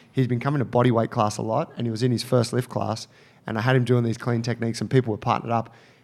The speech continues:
and he called me over, and he's like, "Mate, can I, can you, can you just give me a hand?" And he said, "Um." he was, and he pointed at his partner who was doing some cleans, and they looked pretty good. That person had been coming pretty regularly,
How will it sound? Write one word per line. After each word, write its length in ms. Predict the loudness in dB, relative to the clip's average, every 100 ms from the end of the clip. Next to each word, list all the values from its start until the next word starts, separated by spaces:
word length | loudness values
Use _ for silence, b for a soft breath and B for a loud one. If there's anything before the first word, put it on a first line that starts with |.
| b
and 80 | -4
he 60 |
called 280 | 2 8 8
me 140 | 8 4
over, 400 | 4 2 -2 -6 -14 _ _ _ _ _ _ -4
and 100 | 0
he's 80 |
like, 120 | 0 0
"Mate, 160 | -2
can 100 | 0
I, 140 | 2 0 -4
can 140 | -6
you, 80 | -6 -6
can 120 | -4
you 60 | -4
just 80 | -2
give 80 | -2
me 80 |
a 20 | -2
hand?" 220 | -2 -6 B B B B
And 160 | 0 0
he 60 |
said, 240 | 2 2 2
"Um." 320 | 2 0 -6 -14 B B -2
he 100 | 2
was, 240 | 2 0 -6 -4
and 100 | -4
he 80 |
pointed 380 | -2 0 2 2
at 60 | -2
his 120 | -2
partner 400 | 2 2 2 0
who 100 | 0
was 120 | -2
doing 200 | -4 -4
some 120 | -6 -10
cleans, 340 | -6 -4 -4
and 80 | -4
they 60 |
looked 180 | -4 -4
pretty 200 | -6 -6
good. 180 | -2 -2
That 160 | -4 -4
person 240 | -6 -6
had 40 |
been 140 | -10 -8
coming 180 | -8 -6
pretty 180 | -6
regularly, 360 | -4 -4 -2